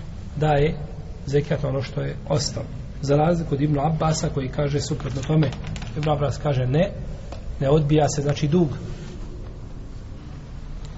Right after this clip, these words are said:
I to je, imam Ahmed ima dva rivajeta, jedan odgovara kome? Ibn Abbasom, a drugi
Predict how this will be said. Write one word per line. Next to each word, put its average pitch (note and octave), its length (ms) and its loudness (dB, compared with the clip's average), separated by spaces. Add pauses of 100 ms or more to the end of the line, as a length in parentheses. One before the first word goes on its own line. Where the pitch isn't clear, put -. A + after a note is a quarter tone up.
(1040)
I D3+ 60 4
to F3 160 8
je, E3 260 10 (1080)
imam E3+ 360 6
Ahmed D#3 340 4
ima D3 260 2 (1400)
dva D3+ 220 6
rivajeta, B2+ 600 0 (240)
jedan D3+ 200 2
odgovara C#3 440 0
kome? A#2 260 -4 (1000)
Ibn D3 140 0
Abbasom, E3+ 540 4
a C#3 60 0
drugi D#3+ 360 2